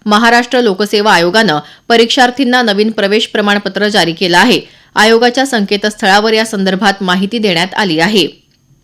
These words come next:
श्री क्षेत्र आळंदी इथं काल संत ज्ञानेश्वर माऊलींचा सातशे अठ्ठावीसावा संजीवन समाधी सोहळा उत्साहात आणि भक्तिभावात पार पडला.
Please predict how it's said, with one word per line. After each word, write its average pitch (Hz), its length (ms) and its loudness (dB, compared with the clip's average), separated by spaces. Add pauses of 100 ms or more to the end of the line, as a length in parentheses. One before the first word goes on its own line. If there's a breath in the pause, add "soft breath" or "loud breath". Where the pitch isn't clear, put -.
(880)
श्री 254 260 0
क्षेत्र 277 320 -2
आळंदी 233 440 4
इथं 247 220 -2
काल 240 200 2
संत 220 260 -4
ज्ञानेश्वर 214 560 -2
माऊलींचा 214 600 0
सातशे 202 340 -2
अठ्ठावीसावा 214 720 -2
संजीवन 196 480 -2
समाधी 190 440 -2
सोहळा 202 380 2 (320 loud breath)
उत्साहात 233 480 0
आणि 196 140 -2
भक्तिभावात 202 580 0 (100)
पार 175 140 2
पडला. 185 320 2